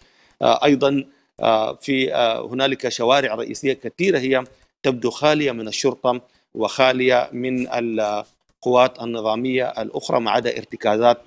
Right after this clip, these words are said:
للجيش في مواقع محددة. أي لم نشهد إعادة انتشار لتلك القوات في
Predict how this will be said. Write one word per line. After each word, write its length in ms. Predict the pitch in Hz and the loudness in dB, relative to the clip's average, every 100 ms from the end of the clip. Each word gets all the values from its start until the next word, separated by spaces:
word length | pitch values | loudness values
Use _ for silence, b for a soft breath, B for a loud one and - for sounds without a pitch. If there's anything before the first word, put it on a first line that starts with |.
| B B - | B B -4
للجيش 440 | 117 104 127 123 | -2 2 4 2
في 180 | 123 127 | 0 -2
مواقع 520 | 117 113 117 - 117 | 2 2 2 2 -2
محددة. 520 | 110 107 135 123 107 117 | -2 -2 -2 0 0 2
أي 120 | 131 | 4
لم 240 | 131 131 | 2 2
نشهد 380 | 135 - - 131 b b b - | 0 0 -2 -4 b b b 0
إعادة 320 | 107 123 120 - | 4 4 0 -8
انتشار 500 | 110 - - 123 120 _ _ - | -12 -8 0 0 0 _ _ -8
لتلك 520 | 117 117 104 139 123 | -2 -2 -2 -6 -6
القوات 500 | 127 - 113 117 123 | -8 -6 -2 0 0
في 300 | - 123 123 | -2 -4 -4